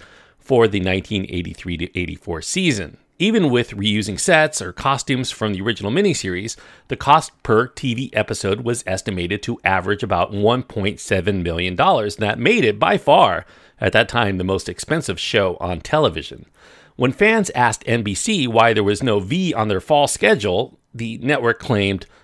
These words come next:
publicly that they had polled viewers and they found little appetite for a regular show, but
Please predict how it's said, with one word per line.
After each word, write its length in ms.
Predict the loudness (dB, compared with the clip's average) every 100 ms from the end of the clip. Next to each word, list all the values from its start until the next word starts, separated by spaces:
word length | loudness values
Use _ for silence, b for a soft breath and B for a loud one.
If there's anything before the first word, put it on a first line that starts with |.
| 4
publicly 580 | 6 6 2 -2 -6 -4
that 300 | -2 -2 -2
they 160 | -2
had 180 | -2 -6
polled 320 | -4 0 0
viewers 580 | 0 0 2 4 4 2
and 80 | 0
they 120 | -4
found 260 | -2 0 0
little 240 | 0 -2 -2
appetite 520 | -2 -2 -4 -4 -4
for 160 | -6 -6
a 60 |
regular 380 | -2 -2 -2 -4
show, 360 | -2 0 0 -2
but 240 | -4 -6